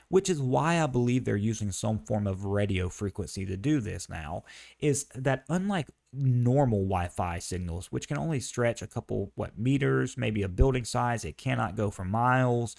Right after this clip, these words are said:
Helium, depending on where you're at, can go up to ten miles and condense, um, you know, non-rural areas, and, and in suburban areas or, um, less dense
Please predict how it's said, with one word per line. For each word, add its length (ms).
Helium, 800
depending 320
on 140
where 140
you're 240
at, 420
can 220
go 540
up 140
to 100
ten 340
miles 500
and 220
condense, 800
um, 440
you 140
know, 320
non-rural 800
areas, 680
and, 260
and 180
in 260
suburban 580
areas 640
or, 520
um, 460
less 380
dense 260